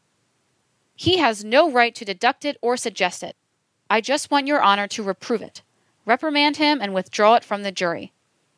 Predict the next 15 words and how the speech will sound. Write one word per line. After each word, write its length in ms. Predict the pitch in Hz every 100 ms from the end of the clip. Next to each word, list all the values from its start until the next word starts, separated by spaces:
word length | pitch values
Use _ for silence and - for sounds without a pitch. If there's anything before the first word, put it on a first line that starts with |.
| _ _ _ -
I 120 | 220
just 220 | 247 277 240
make 140 | 226
the 80 | 208
motion, 420 | 185 180 180 180
and 140 | 202 214
Your 160 | 220
Honor 260 | 214 220 240
can 160 | 240
do 160 | 202 190
as 140 | 185
you 100 | 185
please. 420 | 180 180 - - - _ _ _ _ _ _ _ _ _ _ _ _ _ _ _ _ _ _ _ _ _ _ _ _ -
Mister 300 | 226 220 220
Dorsey. 440 | 185 180 156 -